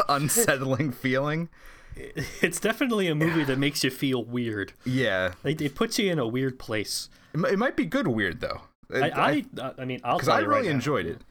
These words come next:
Speaker 2: I think it's
Speaker 1: But
Speaker 2: good weird.
Speaker 1: oh man, is it weird.
Speaker 2: <laughs> Um, I think the, the,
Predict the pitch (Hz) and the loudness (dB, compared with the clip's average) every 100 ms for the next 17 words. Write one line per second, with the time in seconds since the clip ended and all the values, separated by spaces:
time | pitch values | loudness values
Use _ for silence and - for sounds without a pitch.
0 | - _ _ _ - 165 202 143 123 113 | -20 _ _ _ -2 0 2 2 2 0
1 | 117 101 104 - - _ - 147 110 117 | -4 -6 -12 -14 -20 _ -2 0 2 2
2 | 104 98 101 90 92 87 78 - - - | 2 0 -2 -2 -2 -2 -4 -14 -18 -14
3 | - - 453 539 571 571 - - - - | -10 -8 -6 -6 -8 -8 -10 -10 -8 -8
4 | - - - - - 147 143 139 - 208 | -8 -16 -16 -12 -2 0 2 0 -2 -4
5 | 196 170 160 151 - 127 - 127 131 | 0 0 2 0 -2 -10 -10 -6 -6